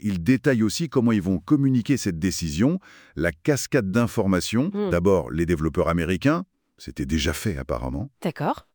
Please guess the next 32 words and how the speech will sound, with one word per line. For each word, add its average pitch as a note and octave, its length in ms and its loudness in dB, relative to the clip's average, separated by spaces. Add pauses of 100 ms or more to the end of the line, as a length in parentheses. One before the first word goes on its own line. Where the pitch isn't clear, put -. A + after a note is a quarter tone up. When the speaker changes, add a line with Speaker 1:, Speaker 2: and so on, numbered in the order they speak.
(120)
Speaker 1:
Ensuite, F#3 380 -2
les G2+ 140 4
revendeurs A#2+ 680 2
américains, A2+ 560 2 (160)
puis A#2+ 240 4
la F#2+ 140 4
presse. - 560 -6 (240)
Et G2+ 100 4
même A#2+ 260 6
une G2+ 180 2
annonce G#2+ 340 2
sur - 240 -4
ComputeServe, B2 840 -2
le D2+ 220 -4
grand G#2 340 2
forum G#2+ 400 2
en F#2+ 60 6
ligne G#2 240 4
de F#2 80 4
l'époque. E2+ 520 -4
Speaker 2:
Ah E3+ 180 2
oui, G3+ 120 2
ComputeServe, G#3 680 2
c'était G3+ 380 0
incontournable G#3+ 640 2
à E3 60 2
ce - 100 -6
moment-là. E3 300 -4 (200)
Speaker 1:
Et G2+ 80 -2
point D#3 220 2
très A#2 260 2
important, A#2+ 520 0